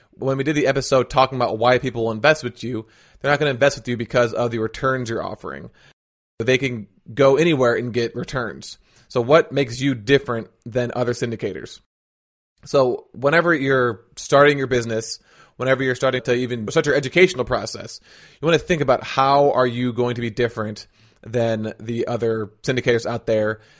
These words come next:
who are offering just a return on the investment. Obviously important, but again, if I'm a passive investor, why am I investing with you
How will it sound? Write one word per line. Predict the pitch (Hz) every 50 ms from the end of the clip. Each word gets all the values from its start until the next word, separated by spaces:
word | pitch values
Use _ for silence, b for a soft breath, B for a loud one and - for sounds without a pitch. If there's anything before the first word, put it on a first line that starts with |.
| b b b
who | - 123
are | 117 117 117 110 - 117
offering | 123 120 - - 120 117 113
just | 117 113 110 - - - -
a | 120
return | 117 113 - - 143 123
on | 117
the | 117 113
investment. | 110 107 107 110 - - - - - - _ _ _ _ _ _ - -
Obviously | 156 180 185 175 143 165 151
important, | 131 - - 165 151 - 117 117 - - _ - -
but | - 139 127 117 113 - - _
again, | 127 127 123 127 123 120 110 110 107 b b b b b b b b b -
if | 123 - 127
I'm | 135 143 143 139
a | 135 123
passive | - 139 135 127 - 127 123
investor, | 117 117 139 143 - - 120 113 110 110 127
why | 113 117 123 131
am | 131 131
I | 131
investing | 123 117 123 123 117 - 127 120
with | 120 113 113 -
you | 165 175 160 139 139